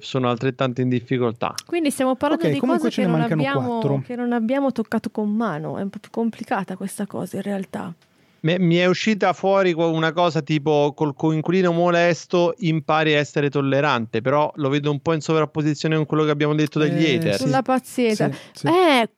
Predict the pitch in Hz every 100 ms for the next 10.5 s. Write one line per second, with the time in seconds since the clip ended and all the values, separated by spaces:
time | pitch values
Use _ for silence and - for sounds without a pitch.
0 | - 285 294 349 415 415 285 311 302 247
1 | 226 185 135 - - 196 196 226 - 285
2 | 311 202 - 214 202 233 240 254 226 208
3 | - 220 202 262 269 214 - 240 254 262
4 | - 262 285 320 339 - - 220 220 -
5 | 233 220 247 254 - 240 262 285 208 190
6 | 226 233 247 196 190 208 202 143 170 175
7 | 156 _ _ _ _ - 127 127 123 -
8 | 139 208 208 254 220 214 220 190 - 127
9 | 131 135 127 139 139 135 139 139 131 -
10 | 143 139 135 131